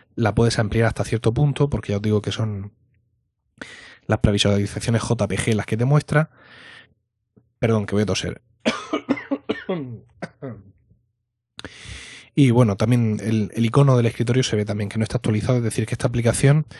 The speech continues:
que tiene actualiza-, actualizaciones más o menos constantes, supongo que dentro de poco se actualizará para la pantalla retina del nuevo iPad para pulir todas estas pequeñas cosas que tiene todavía,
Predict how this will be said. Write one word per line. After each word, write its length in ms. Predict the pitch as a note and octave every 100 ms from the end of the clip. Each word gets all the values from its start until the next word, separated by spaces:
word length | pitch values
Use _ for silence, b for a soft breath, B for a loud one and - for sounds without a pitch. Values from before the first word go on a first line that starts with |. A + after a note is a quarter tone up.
| B B B
que 100 | -
tiene 160 | C3 E3
actualiza-, 640 | - A#2+ - A#2+ A#2+ A2 -
actualizaciones 720 | A#2+ A#2 A#2 A#2+ C#3+ C#3 B2 _ _ _ _ -
más 240 | C3+ C3+
o 40 | B2
menos 200 | A#2+ C3
constantes, 500 | - - C#3 C#3 D3 B B B -
supongo 380 | - A#2 A2+
que 80 | A2+
dentro 260 | A2 A2 A2
de 60 |
poco 420 | G#2 A2 A#2 A#2 C3+ _ _ _ _ _ _ _ _ _ _ _ - B B -
se 100 | A#2
actualizará 520 | - G#2+ - A2 A2
para 340 | A2+ G#2 G2+
la 140 | G2+ G2+
pantalla 300 | G2+ A2+ A2
retina 280 | A2 A2+
del 100 | A2
nuevo 320 | A#2 A#2+ B2 C3+
iPad 320 | - C#3+ C#3 _
para 800 | G#2+ G#2 G#2 F#2+ F#2+ G#2 G2+ B2+ -
pulir 340 | A2+ A2 G#2+
todas 260 | - A2 G2
estas 200 | G#2+ -
pequeñas 340 | G2+ G2 F#2+
cosas 300 | - A2+ - -
que 140 | A2
tiene 240 | G2+ G2 G2
todavía, 760 | G2 F#2+ G2 G2 G2 G2